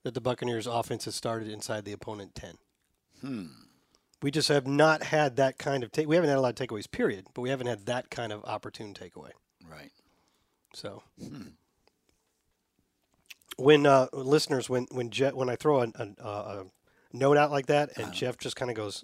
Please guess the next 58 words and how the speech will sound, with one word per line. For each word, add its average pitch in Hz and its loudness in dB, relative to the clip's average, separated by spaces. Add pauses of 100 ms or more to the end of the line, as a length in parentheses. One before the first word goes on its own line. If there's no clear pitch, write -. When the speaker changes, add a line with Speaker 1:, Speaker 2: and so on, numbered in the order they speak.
Speaker 1:
"Mm-hmm," 123 -8
Speaker 2:
Mm-hmm. 85 -18
Speaker 1:
right? 120 -6
That's 127 -6
because 123 -4
he's 110 -8
staring 110 -8
at 101 -12
his 95 -14
phone. 92 -12
Speaker 2:
<laughs> - -20
Well, 110 0
I 104 0
had 104 -6
to 85 -14
look - -14
at - -12
something. - -14
Speaker 1:
I'm 123 -4
just 175 -2
telling 269 2
you, 233 0
I'm, 160 0
I'm 143 0
pulling 160 2
back 147 6
Speaker 2:
Uh, 135 -6
Speaker 1:
the, 147 -4 (120)
the 139 -4
curtain 135 -4
here. 107 -6
Speaker 2:
Well, 135 6
also, 131 6
just 117 -4
so 123 2
you 101 -4
know, 92 -8
I 110 -4
just 95 -8
responded 90 -10
the 85 -18
way 87 -10
the 85 -12
audience 85 -10 (220)
responds 85 -12
to 82 -12
that 78 -14
last - -14
thing. - -20 (200)
Hmm. 101 -12 (580)
Speaker 1:
I 311 0
think 311 0
it's, - 0 (100)
I 196 6
think 233 2
it's 285 0
very 170 4
telling. 202 0